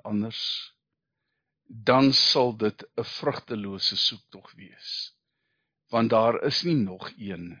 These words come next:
soos hy nie. Het hy dan nie sy lewe vir ons afgelê toe ons nog vyande was nie? Sien Romeine vyf. Maar dalk soek ons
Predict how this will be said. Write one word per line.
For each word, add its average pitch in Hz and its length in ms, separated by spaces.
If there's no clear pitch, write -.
soos - 440
hy 82 200
nie. 90 180
Het 170 180
hy 220 140
dan 220 220
nie 262 160
sy 202 240
lewe 139 560
vir 123 200
ons 117 320
afgelê 113 760
toe 233 320
ons 175 500
nog 151 240
vyande 190 680
was 98 340
nie? - 160
Sien 120 360
Romeine 101 460
vyf. - 420
Maar 214 220
dalk 123 440
soek - 380
ons 156 360